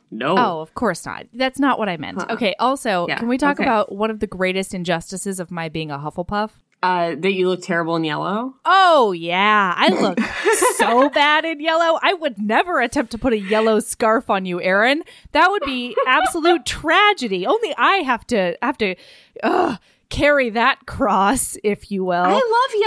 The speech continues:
Speaker 1: yellow.
Speaker 2: <sighs>
Speaker 1: Yellow's my favorite color. I have a
Speaker 2: I
Speaker 1: yellow
Speaker 2: know it's,
Speaker 1: engagement ring.
Speaker 2: I know. I know it's your favorite color,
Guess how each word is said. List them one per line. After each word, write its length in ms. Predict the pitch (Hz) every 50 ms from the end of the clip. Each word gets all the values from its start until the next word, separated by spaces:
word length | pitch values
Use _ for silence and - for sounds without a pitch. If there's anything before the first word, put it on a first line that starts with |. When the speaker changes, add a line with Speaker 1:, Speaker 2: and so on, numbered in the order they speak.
| 370 320
Speaker 1:
yellow. 460 | 262 226 196 170 156 143 143 147 151 - _
Speaker 2:
<sighs> 80 | - _
Speaker 1:
Yellow's 360 | 240 269 320 392 440 427 403
my 180 | 339 311 339
favorite 360 | 392 - 370 311 277 254 - -
color. 360 | - 285 349 381 285 180 - -
I 80 | -
have 120 | 277 320 359
a 40 |
Speaker 2:
I 20 | 349
Speaker 1:
yellow 260 | 294 262 254 254 254
Speaker 2:
know 160 | 370 440 466 466
it's, 80 | 403 269
Speaker 1:
engagement 340 | 277 339 370 349 262 196
ring. 320 | 185 180 170 156 147 151 - _ _ _ _ _
Speaker 2:
I 140 | 220 240 247
know. 460 | 240 247 254 370 403 254 151 151 165
I 140 | - - 226
know 120 | 233 285 349
it's 140 | 370 -
your 80 | 277 262
favorite 300 | - 254 247 220 - -
color, 400 | - 262 269 277 262 247 262 269